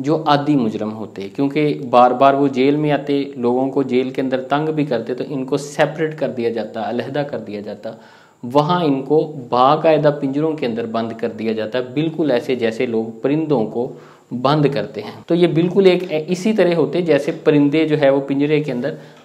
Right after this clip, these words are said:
बंद हैं। वहाँ से ये टर्म जो थी जेओल बर्ड जो है ये निकली। फिर बाद में जो आदि मुजरम थे उनको कहा जाने लगा। अब ये लफ्ज़ जो है वो बाद में बतौर idiom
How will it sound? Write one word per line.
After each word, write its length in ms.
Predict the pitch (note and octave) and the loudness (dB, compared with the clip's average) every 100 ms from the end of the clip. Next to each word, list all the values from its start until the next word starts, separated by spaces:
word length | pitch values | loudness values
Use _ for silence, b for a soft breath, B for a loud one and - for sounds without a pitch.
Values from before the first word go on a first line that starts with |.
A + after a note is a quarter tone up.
| - | 0
बंद 280 | B2 C3+ D3+ | 4 4 4
हैं। 160 | D3 | 0
वहाँ 360 | B2+ B2+ C3 E3+ | 0 0 0 -2
से 140 | D#3+ | 2
ये 500 | D3 C3 B2+ C3 B2+ C3 | 0 2 2 2 2 0
टर्म 260 | C#3 D3+ | 0 0
जो 140 | C#3+ A#2 | -2 -4
थी 340 | - A#2+ A#2+ B B - | -6 -10 -10 B B -10
जेओल 380 | A#2+ C#3+ D#3 A#2 | 4 8 8 6
बर्ड 320 | A2+ A2 A2 | 2 0 0
जो 140 | A2 | -6
है 320 | A2+ F2+ F#2 - b b b | -10 -12 -14 -20 b b b
ये 240 | A#2+ C3 D3+ | -2 2 4
निकली। 380 | A#2 A2 A2+ A#2 | 2 0 -2 -2
फिर 200 | - C#3+ | -2 2
बाद 240 | C3 C3+ | 6 6
में 180 | C#3+ C#3+ | 6 2
जो 120 | C#3 | 2
आदि 320 | C3 C3 C#3 | 2 2 2
मुजरम 380 | D3+ B2+ B2 B2+ | 0 0 0 -4
थे 120 | B2 | -4
उनको 300 | B2 A#2+ B2 | -4 -4 -4
कहा 240 | C#3 B2+ C3+ | -4 -2 -2
जाने 280 | B2+ A#2+ A2 | -4 -6 -6
लगा। 320 | G#2+ G2+ - B B B | -6 -8 -12 B B B
अब 240 | C3+ D3+ D#3 | 2 2 4
ये 100 | F3 | 2
लफ्ज़ 420 | C#3+ C#3+ D#3 - | 4 4 2 -4
जो 120 | D3+ | 0
है 160 | D#3 C3 | 4 4
वो 120 | C3+ | 2
बाद 320 | B2+ B2 B2+ | 4 6 6
में 280 | C3 C3 B2+ | 2 -2 -2
बतौर 360 | B2 B2+ C3+ C#3 | -4 4 6 6
idiom 760 | D3 F3+ E3+ F#3 F#3+ D3 - | 2 -2 -2 2 2 2 -6